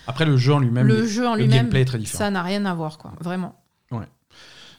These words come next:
Speaker 1: Donc, euh, donc voilà, non, c'est, ça reste Genshin Impact, ça, c'est, c'est une excellente surprise et je continuerai d'y jouer et de vous en parler et jusque, jusqu'à la fin de l'année.
Speaker 2: Oui, non, mais jusqu'à je sais pas quand, mais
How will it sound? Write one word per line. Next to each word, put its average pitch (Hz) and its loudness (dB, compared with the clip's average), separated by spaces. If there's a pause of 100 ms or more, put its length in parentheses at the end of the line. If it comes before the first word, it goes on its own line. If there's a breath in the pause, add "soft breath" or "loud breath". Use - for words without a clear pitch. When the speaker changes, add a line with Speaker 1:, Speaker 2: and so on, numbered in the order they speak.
Speaker 1:
Donc, 98 -8
euh, 92 -8
donc 101 -8
voilà, 190 -2
non, 190 2
c'est, 127 -2
ça 110 -8
reste 117 -2
Genshin 110 -4
Impact, 123 -2
ça, 107 -6
c'est, 95 -14
c'est 104 -10
une 120 0
excellente 131 -2
surprise 127 -6
et 98 -8
je - -16
continuerai 101 -10
d'y 98 -10
jouer 101 -10
et 110 -8
de 101 -14
vous 101 -10
en 95 -6
parler 107 -8 (100)
et 92 -16 (340)
jusque, - -16 (300)
jusqu'à - -18
la 90 -12
fin 127 -4
de 113 -2
l'année. 101 -8 (600 loud breath)
Speaker 2:
Oui, 220 -2
non, 180 -2
mais 170 -2
jusqu'à 165 -8
je 170 -12
sais 165 -12
pas 202 -8
quand, 311 -6
mais 180 -6